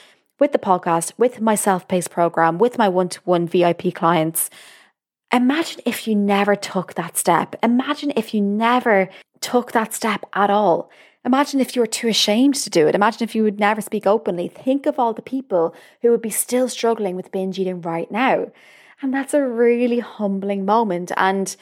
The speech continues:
I have to thank you. Thank you for being here. Thank you for listening. Thank you for your reviews and for your emails every week telling me how much that you really appreciate the podcast and you love listening in every week. So two hundred thousand listens.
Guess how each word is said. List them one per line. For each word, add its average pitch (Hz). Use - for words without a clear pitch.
I 220
have 240
to 247
thank 254
you. 240
Thank 226
you 240
for 226
being 214
here. 190
Thank 208
you 214
for 214
listening. 190
Thank 202
you 208
for 190
your 185
reviews 220
and 185
for 190
your 175
emails 208
every 208
week 180
telling 214
me 190
how 196
much 185
that 185
you 175
really 175
appreciate 175
the 170
podcast 175
and 175
you 180
love 180
listening 185
in 175
every 165
week. 156
So 208
two 240
hundred 285
thousand 277
listens. 196